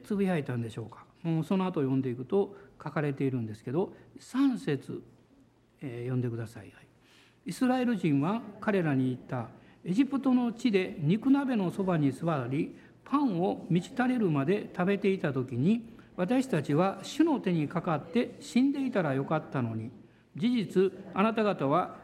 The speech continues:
私たちをこの荒野に連れ出して、この全集団を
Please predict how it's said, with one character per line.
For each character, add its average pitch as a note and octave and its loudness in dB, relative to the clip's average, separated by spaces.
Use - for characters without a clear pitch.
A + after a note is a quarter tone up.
私 A#3+ 0
た D3+ -2
ち D#3 0
を A3 2
こ - -2
の D#3+ 2
荒 A3 2
野 B3 4
に A3+ 2
連 G#3+ 0
れ G#3 0
出 G3 0
し - -10
て、 - -2
こ G3+ 0
の G3+ 2
全 B3 4
集 G#3 -2
団 F#3+ 2
を G#3 0